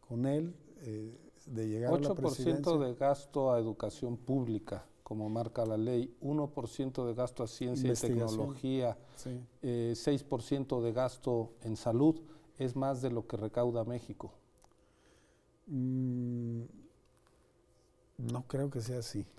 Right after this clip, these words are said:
Speaker 2: México recauda el once por ciento del pib
Speaker 1: Del
Speaker 2: y
Speaker 1: pib.
Speaker 2: lo que le estoy hablando de gasto es el quince por ciento.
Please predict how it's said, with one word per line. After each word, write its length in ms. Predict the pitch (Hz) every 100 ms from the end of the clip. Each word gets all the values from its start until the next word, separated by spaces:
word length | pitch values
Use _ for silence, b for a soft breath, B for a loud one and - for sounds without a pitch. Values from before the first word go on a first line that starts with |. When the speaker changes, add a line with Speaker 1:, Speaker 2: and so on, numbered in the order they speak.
| B B -
Speaker 2:
México 500 | 147 156 147 143 127
recauda 640 | 120 123 123 123 123 123
el 720 | 113 107 107 107 104 104 104
once 320 | 110 117 -
por 220 | 113 110 101
ciento 500 | - 123 117 117 - B B B
del 200 | 117 104
pib 280 | 101 131 139
Speaker 1:
Del 220 | 135 113 120
Speaker 2:
y 60 |
Speaker 1:
pib. 220 | 113 117
Speaker 2:
lo 180 | 104 104
que 240 | - 107 107
le 100 | 107
estoy 300 | - 123 120
hablando 480 | 117 117 120 117
de 300 | 110 104 104
gasto 380 | 101 113 - -
es 120 | 110
el 120 | 117 110
quince 300 | 117 113 107
por 200 | - -
ciento. 360 | - 104 -